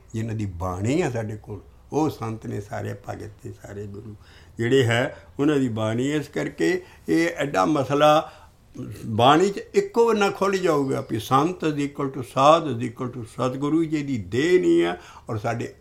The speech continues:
ਅੰਦਰ ਆਉਣਾ ਹੈ। ਔਰ ਬਾਕੀ ਜਿਹੜੇ ਪਲੂਰਲ ਆ ਜੇ ਕਿਤੇ ਸੰਤ ਜਨਾਂ, ਉਹ, ਉਹ ਸਾਰੇ ਕਰਮਖੰਡ ਦੇ ਵਾਸੀ ਆ, ਉੱਥੇ ਤੱਕ ਚੜ੍ਹਾਈ ਆ,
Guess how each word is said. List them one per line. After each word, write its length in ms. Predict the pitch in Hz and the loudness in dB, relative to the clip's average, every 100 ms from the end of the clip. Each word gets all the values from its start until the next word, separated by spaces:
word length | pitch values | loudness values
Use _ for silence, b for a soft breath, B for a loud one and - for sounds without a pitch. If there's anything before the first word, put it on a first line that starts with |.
| - | 0
ਅੰਦਰ 260 | 147 175 151 | 2 4 2
ਆਉਣਾ 340 | 123 117 120 | 2 0 -2
ਹੈ। 280 | 104 107 - b b b - | -2 -6 -12 b b b 2
ਔਰ 160 | 113 | 4
ਬਾਕੀ 400 | 117 104 113 127 | 4 2 -2 -2
ਜਿਹੜੇ 200 | 120 123 | -4 -2
ਪਲੂਰਲ 600 | 107 110 117 151 202 196 | -4 -2 2 4 6 6
ਆ 140 | 160 143 | 4 4
ਜੇ 140 | 143 | 0
ਕਿਤੇ 320 | 139 123 131 | -4 -6 -8
ਸੰਤ 360 | 107 127 117 117 | -10 -6 -6 -6
ਜਨਾਂ, 440 | 113 110 113 120 127 B B B | -4 -2 -2 -2 -6 B B B
ਉਹ, 260 | 131 143 127 | 0 2 2
ਉਹ 160 | 135 135 | -2 -2
ਸਾਰੇ 500 | - 117 123 127 - | 0 -2 -2 -4 -6
ਕਰਮਖੰਡ 500 | 123 113 127 - 131 | -6 -4 -2 -2 -4
ਦੇ 160 | 131 120 | -2 -4
ਵਾਸੀ 440 | 117 110 - 123 | -4 -6 -6 -8
ਆ, 80 | 117 | -8
ਉੱਥੇ 200 | 113 117 | -8 -12
ਤੱਕ 280 | - 107 117 | -12 -14 -12
ਚੜ੍ਹਾਈ 540 | 117 104 104 110 131 | -10 -6 -2 2 2
ਆ, 140 | 127 | 2